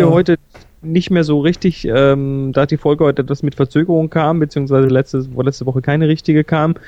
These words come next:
Speaker 2: haben wir jetzt eine neue Aufgabe.
Speaker 1: Und die heißt Zu spät.
Speaker 2: <laughs> Richtig.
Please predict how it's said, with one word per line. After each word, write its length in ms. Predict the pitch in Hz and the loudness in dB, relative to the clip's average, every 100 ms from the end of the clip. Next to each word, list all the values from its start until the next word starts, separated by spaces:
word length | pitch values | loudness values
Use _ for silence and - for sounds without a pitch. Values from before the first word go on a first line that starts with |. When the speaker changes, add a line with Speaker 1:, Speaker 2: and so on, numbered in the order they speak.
| - - - - | -20 -20 -18 -4
Speaker 2:
haben 120 | 127 | 0
wir 60 | 135 | 0
jetzt 140 | - | 0
eine 100 | 135 | -2
neue 200 | 120 135 | 0 0
Aufgabe. 580 | 120 120 120 113 131 151 - _ | -2 -2 0 2 0 -2 -8 _
Speaker 1:
Und 200 | 117 107 | -4 -2
die 160 | 104 95 | -2 -2
heißt 440 | 107 151 - - - - _ - | -2 -4 -6 -14 -20 -20 _ -14
Zu 360 | - 156 208 | -6 -4 -4
spät. 840 | 214 - - 226 165 90 - - - - _ _ _ | -8 -10 -6 -4 -4 -8 -10 -16 -20 -20 _ _ _
Speaker 2:
<laughs> 280 | 165 - 190 | -8 -8 -6
Richtig. 380 | 107 104 - 101 | -6 -6 -10 -12